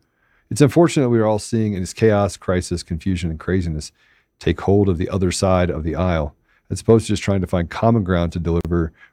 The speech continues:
real results for the American people. Hopefully we'll get to a place sooner than later when the Congress can actually function in a way that brings Democrats and Republicans together and get things done for the American people."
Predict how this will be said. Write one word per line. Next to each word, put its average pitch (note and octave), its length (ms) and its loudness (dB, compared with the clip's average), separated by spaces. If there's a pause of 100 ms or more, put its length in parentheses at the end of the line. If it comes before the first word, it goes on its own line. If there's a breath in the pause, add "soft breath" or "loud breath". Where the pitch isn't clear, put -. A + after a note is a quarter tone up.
(100)
real G#2+ 260 6
results F#2 460 -4
for F#2 140 -6
the F2+ 80 -2
American D#2+ 420 -4
people. - 400 -6 (600 soft breath)
Hopefully C#3+ 340 6
we'll A2 100 0
get A2 140 -2
to A2 80 0
a G2 60 0
place G#2 280 0
sooner A#2 240 0
than G2 180 -4
later G2 420 0 (560 soft breath)
when G#2+ 160 2
the G2+ 80 2
Congress B2 520 2
can F#2 120 -4
actually G#2 300 -2
function G#2+ 380 -2
in G2 40 -2
a - 20 0
way F#2+ 120 0
that F2+ 100 -2
brings F#2 300 -2
Democrats G2 480 -2
and F#2 100 -2
Republicans F#2+ 420 -2
together G#2 460 0
and F2+ 340 -6
get G2 160 -2
things F#2+ 240 -4
done F#2 240 -2
for F2+ 120 -8
the F2+ 80 -4
American D#2+ 420 -6
people." E2 420 -6